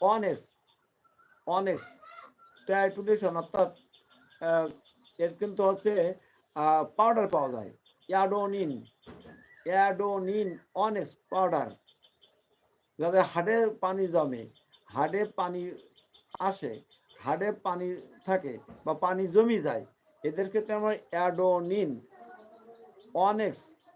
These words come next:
ওষুধটি ব্যবহার করি। অ্যাডোনিন, এডিও, অ্যাডো, এন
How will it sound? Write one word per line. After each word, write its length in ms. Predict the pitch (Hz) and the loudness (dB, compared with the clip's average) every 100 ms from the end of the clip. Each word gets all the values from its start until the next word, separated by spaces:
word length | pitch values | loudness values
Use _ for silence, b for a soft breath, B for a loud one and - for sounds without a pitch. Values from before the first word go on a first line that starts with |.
| _ - | _ -10
ওষুধটি 300 | 151 196 190 | -8 -4 0
ব্যবহার 240 | 175 156 | 2 0
করি। 120 | 147 - | -2 -8
অ্যাডোনিন, 600 | 160 180 175 185 180 170 | -2 -2 2 0 0 -6
এডিও, 840 | 143 175 196 196 160 196 196 170 147 | -2 0 0 0 -4 -2 2 2 2
অ্যাডো, 420 | 160 165 190 214 214 | 0 0 0 -2 -4
এন 240 | 180 202 | -4 -2